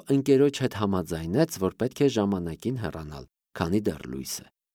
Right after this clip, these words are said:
Դրանից քիչ հետո նրանք տնից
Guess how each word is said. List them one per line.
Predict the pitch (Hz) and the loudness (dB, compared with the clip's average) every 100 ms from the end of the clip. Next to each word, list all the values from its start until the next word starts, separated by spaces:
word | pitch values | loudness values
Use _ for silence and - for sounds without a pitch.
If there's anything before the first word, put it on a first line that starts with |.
| _ _ _ _ _ - | _ _ _ _ _ 6
Դրանից | 117 131 156 170 - | 6 8 4 2 0
քիչ | 110 95 | 0 2
հետո | 95 - 165 | 2 4 4
նրանք | 139 123 151 - | 4 2 0 0
տնից | - 113 139 | 2 4 2